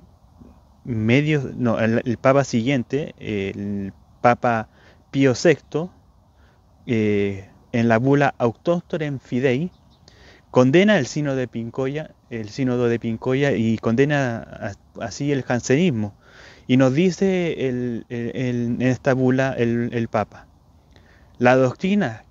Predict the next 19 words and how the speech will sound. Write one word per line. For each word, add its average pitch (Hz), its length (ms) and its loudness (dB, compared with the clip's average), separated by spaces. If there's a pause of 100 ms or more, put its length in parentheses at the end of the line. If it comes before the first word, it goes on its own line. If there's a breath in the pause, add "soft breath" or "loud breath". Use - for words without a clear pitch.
que 110 320 -2
entre 120 400 0
las 113 220 0
devociones 120 800 0
nuevas, 135 540 0
erróneas 120 680 -2 (320 soft breath)
y 120 60 0
al 113 120 4
menos 131 300 2
peligrosas, 156 920 -2
rechazada, 117 800 -2 (920 soft breath)
rechaza 160 600 2
el, 127 340 -2
la 120 120 2
devoción 120 440 0
del 160 140 -2
corazón 135 440 2
de 180 100 0
Jesús", - 480 -8